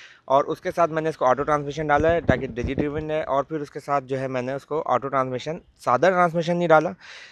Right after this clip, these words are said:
जैसे एसयूवी का होता है इस तरह का ट्रांसमिशन डाला, kickback। अगर आप Wikipedia, YouTube, जिसको knowledge नहीं है वो अगर पढ़े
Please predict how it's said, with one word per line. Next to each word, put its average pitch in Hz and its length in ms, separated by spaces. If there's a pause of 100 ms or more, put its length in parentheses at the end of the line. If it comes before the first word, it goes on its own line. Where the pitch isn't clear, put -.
(100)
जैसे 143 240
एसयूवी 185 420
का 170 140
होता 131 240
है 170 160 (540)
इस - 120
तरह 175 180
का 165 80
ट्रांसमिशन 165 340
डाला, 160 180
kickback। 131 420 (240)
अगर 127 200
आप 147 80
Wikipedia, 151 580
YouTube, 151 240
जिसको 135 300
knowledge 131 240
नहीं 143 100
है 143 60
वो 139 100
अगर 131 160
पढ़े 135 320